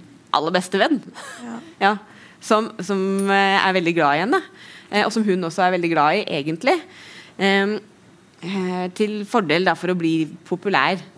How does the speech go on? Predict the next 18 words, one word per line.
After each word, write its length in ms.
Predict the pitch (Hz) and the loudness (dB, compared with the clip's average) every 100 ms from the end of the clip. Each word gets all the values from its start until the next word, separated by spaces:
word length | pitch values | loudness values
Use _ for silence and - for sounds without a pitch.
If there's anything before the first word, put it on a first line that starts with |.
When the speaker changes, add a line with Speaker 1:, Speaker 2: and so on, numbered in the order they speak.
| - | -8
Speaker 1:
Eh, 440 | 185 180 180 185 - | -6 -6 -6 -10 -6
og 160 | 208 | -4
det, 560 | 190 190 190 190 190 202 - - - - - - - | 0 2 2 0 -2 -4 -10 -20 -20 -20 -20 -20 -10
eh, 960 | 220 214 214 208 208 208 208 202 202 220 | -4 -4 -4 -4 -4 -4 -4 -6 -6 -8
sårer 320 | 208 240 202 | -4 -2 0
jo 120 | 190 208 | 0 2
Janne 320 | 214 185 190 226 - - - | 0 0 -2 -4 -10 -20 -6
veldig 220 | 220 208 220 | -2 -2 -2
mye. 280 | 202 214 294 | 0 2 2
Men, 120 | 240 | 2
altså, 260 | - 196 220 | 0 0 2
jeg 160 | 190 277 | 2 2
håper 480 | 262 156 - - | 0 0 -4 -2
jo 140 | 165 233 - - _ - | 0 0 -4 -20 _ -2
at 140 | 196 - - - - | -2 -2 -18 -16 -4
Lene 340 | 202 180 165 | 0 2 2
og 220 | 165 170 | 2 2
Janne 340 | 175 160 151 | 2 2 0